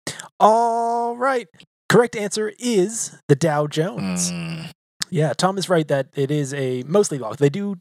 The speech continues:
Speaker 1: change out every once in a while. I think the idea of it is to have, like, a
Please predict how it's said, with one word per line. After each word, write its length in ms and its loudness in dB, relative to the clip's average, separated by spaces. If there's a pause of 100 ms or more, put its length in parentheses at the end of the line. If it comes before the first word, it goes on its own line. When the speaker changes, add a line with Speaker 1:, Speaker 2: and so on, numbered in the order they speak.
Speaker 1:
change 340 -2
out 300 0 (140)
every 160 -2
once 240 -6
in 80 -6
a 40 -2
while. 480 -2
I 80 -6
think 380 -6 (220)
the 340 -4
idea 400 -4
of 100 -6
it 180 -6
is 220 -4
to 180 -4
have, 280 -6
like, 180 -2
a 100 -4